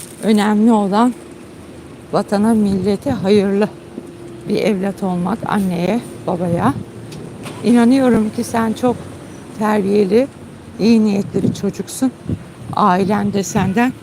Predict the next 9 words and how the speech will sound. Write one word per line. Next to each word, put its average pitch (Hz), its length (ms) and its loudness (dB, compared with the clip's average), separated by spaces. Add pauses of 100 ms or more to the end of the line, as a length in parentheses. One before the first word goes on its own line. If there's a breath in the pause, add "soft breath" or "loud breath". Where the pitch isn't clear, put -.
(400)
çok - 280 0
razıdır. 180 840 0 (480)
Aleyküm 196 520 2
selam. 180 380 0 (840)
Arkadaşlar 262 680 0
kanalımızda 247 640 4
on 254 100 4
üç - 180 0
kişisiniz. - 760 -4